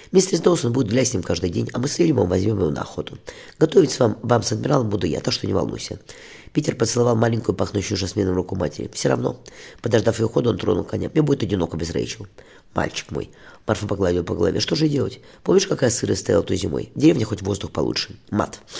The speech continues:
Сцепив пальцы, Питер положил на них подбородок. «Вы поставили мне мат, матушка, королевой». «Да», Марфа улыбнулась. «Дай-ка мне папку о северо-западном проходе, я в постели почитаю». «Вильям у себя все еще пишет». Она рассмеялась, и Питер поднял бровь. «О Нижних землях он тоже напишет или только о Востоке?»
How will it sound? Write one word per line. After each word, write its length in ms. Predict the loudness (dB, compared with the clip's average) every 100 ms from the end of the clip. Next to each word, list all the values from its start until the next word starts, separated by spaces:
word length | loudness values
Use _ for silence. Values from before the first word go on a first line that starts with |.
| -12 -12 -16 -16 -6
Сцепив 340 | -4 0 0
пальцы, 300 | 2 0 0
Питер 240 | -4 -4
положил 260 | 0 2 2
на 60 | 0
них 120 | -2
подбородок. 420 | -4 -4 -4 -6 -8
«Вы 180 | -2 -2
поставили 400 | -2 0 2 2
мне 140 | 0
мат, 180 | 0 -2
матушка, 360 | -4 -6 -10 -10
королевой». 520 | -2 2 2 0 -4 -8
«Да», 280 | -6 -4 -6 -6
Марфа 240 | -8 -6 -4
улыбнулась. 400 | -4 -4 -6 -10 -16 -18 -18 -18 2
«Дай-ка 220 | 4 4
мне 140 | 0
папку 260 | 0 0 0
о 20 |
северо-западном 540 | 0 0 2 0 0 -4
проходе, 340 | -4 -2 0
я 60 | 0
в 60 |
постели 320 | 0 -4 -4
почитаю». 480 | -4 -6 -4 -2 -4 -6 -16 -18 -12
«Вильям 280 | 2 4 6
у 40 | 2
себя 220 | 2 0
все 160 | 2
еще 160 | -2 -2
пишет». 320 | -6 -6 -4
Она 160 | 0 0
рассмеялась, 580 | 0 0 2 2 -2 -8 -16 -10 -6
и 80 |
Питер 160 | 0 0
поднял 280 | 2 2 2
бровь. 300 | 0 -4 -6 -20 -20 -14 0
«О 80 |
Нижних 320 | 2 4 2 2
землях 260 | 2 2
он 80 | 0
тоже 180 | 0 2
напишет 360 | 0 -2 -2 -2
или 120 | 0
только 280 | -2 2 2
о 20 |
Востоке?» 420 | 2 -2 -6 -8